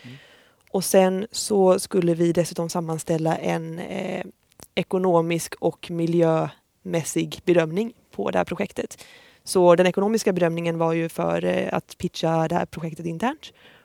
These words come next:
Speaker 2: Och en miljöbedömning, vilket i stort sett är där man tittade på, eh, på utsläppsekvivalenter, så koldioxidutsläpp,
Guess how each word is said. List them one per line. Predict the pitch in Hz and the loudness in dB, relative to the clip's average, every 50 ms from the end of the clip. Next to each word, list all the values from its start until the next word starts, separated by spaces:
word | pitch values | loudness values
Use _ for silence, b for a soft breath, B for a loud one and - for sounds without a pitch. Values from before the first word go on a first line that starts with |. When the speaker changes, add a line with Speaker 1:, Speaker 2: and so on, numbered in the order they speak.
| b b b | b b b
Speaker 2:
Och | - - 180 - - - - - | 2 2 2 2 0 -8 -6 -2
en | 185 180 180 185 | -2 0 2 2
miljöbedömning, | 185 175 185 185 175 170 160 170 160 170 165 165 175 196 202 208 202 202 196 196 - - _ _ _ | 4 6 8 8 8 6 4 4 2 2 0 0 0 0 2 2 2 0 -2 -4 -6 -10 _ _ _
vilket | - 185 180 - 170 - | -4 -2 0 2 0 0
i | |
stort | - 190 175 - | 0 -2 0 2
sett | 180 160 - | 2 2 4
är | 165 160 | 2 2
där | 165 | 2
man | 165 165 156 | 0 -2 -4
tittade | - 165 - 165 160 160 | -4 -4 -2 -2 -2 -2
på, | - - 175 170 175 170 | -2 -4 -4 -2 -2 -2
eh, | 175 180 180 190 196 - - _ _ _ | -2 -2 -4 -6 -8 -10 -16 _ _ _
på | - 175 180 - | -4 -4 -2 0
utsläppsekvivalenter, | 175 160 - - 175 165 - - - - - - _ _ - 165 - 170 165 156 160 160 156 - 190 196 185 | -2 -4 0 0 0 0 0 -4 -8 -8 -10 -16 _ _ -12 -8 -4 -4 -2 -2 -2 -4 -4 -4 -6 -6 -4
så | - - 180 185 | -4 -6 -6 -6
koldioxidutsläpp, | - - 180 170 170 170 - - 175 175 165 - 202 226 - | -4 -6 -4 -4 -4 -6 -6 -6 -6 -6 -2 -2 -2 -2 -2